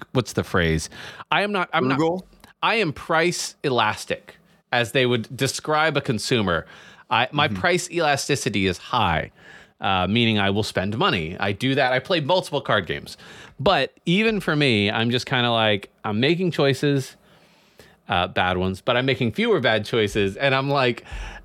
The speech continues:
Speaker 1: "Ah, I just, if I don't enjoy playing online, why would I spend all of this money to play online?" And they did say, they, they did say that you can play in person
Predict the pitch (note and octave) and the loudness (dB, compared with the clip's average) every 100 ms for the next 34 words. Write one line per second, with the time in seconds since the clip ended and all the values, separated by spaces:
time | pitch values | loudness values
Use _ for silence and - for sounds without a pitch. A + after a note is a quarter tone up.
0 | - - _ - E3 D#3+ C#3 D3 A3 F3 | -20 -20 _ -4 0 2 2 2 2 2
1 | - - - - - - - - _ - | -2 -6 -10 -16 -20 -20 -20 -20 _ -10
2 | D3 C#3+ D#3+ G3 A#3+ A#3 D#3+ E3 - E3 | -4 0 2 2 0 0 2 2 2 0
3 | D3+ C#3 C3+ B2 A#2+ D3 D#3 D3 C#3 - | 2 0 0 2 2 2 2 2 0 -4
4 | - - - A#2+ B2 A2 G#2+ G#2 G2+ - | -6 -4 0 0 2 2 2 0 -2 -2
5 | G2+ G#2+ G#2+ F#2 E2 D#2 - - - _ | -2 0 2 4 4 2 -2 -14 -20 _
6 | _ _ - - G#2+ - B2 A2+ G#2+ G#2+ | _ _ -6 -2 -2 0 2 2 2 2
7 | G#2 G#2 - D#3+ E3 F3+ C4 A#3 - F3+ | 2 0 -2 0 2 0 0 -2 0 0
8 | G#2+ G#2+ C#3 - E3 F3+ F#3+ E3+ A#2+ A2 | 2 2 2 0 0 2 2 0 2 0
9 | - - - - A#2+ F#3 G3 D#3 - E3 | -4 -20 -16 -4 -2 2 2 0 0 2
10 | D#3 D3+ D3 - D3+ C3+ - B2+ C3+ - | 4 2 -2 0 2 2 0 0 2 2
11 | G#3 G#3+ | 2 2